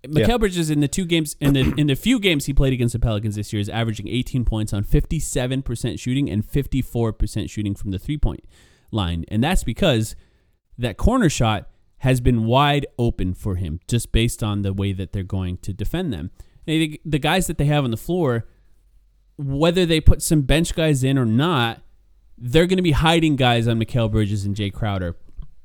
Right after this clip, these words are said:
Speaker 1: And those guys are probably gonna be in a helper role on Chris Paul and Devin Booker once those guys start to get rolling.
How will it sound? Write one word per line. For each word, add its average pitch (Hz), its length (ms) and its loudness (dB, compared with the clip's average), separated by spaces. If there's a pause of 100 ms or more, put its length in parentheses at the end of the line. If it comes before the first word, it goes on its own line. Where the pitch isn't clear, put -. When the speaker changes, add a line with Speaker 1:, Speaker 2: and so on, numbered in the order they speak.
(460)
Speaker 1:
And 123 200 4
those 127 180 4
guys 123 260 2
are 117 80 2
probably 117 460 4
gonna 107 220 0
be 107 400 0 (400)
in 131 160 4
a 131 40 4
helper 139 460 2
role 98 460 -2 (340)
on 123 220 -2
Chris 131 240 4
Paul 120 260 4
and 107 100 0
Devin 107 280 0
Booker 107 480 -2 (200)
once 113 240 -4
those 110 220 -2
guys 107 400 -4
start - 340 -4
to 113 80 -8
get 101 140 -6
rolling. 113 480 0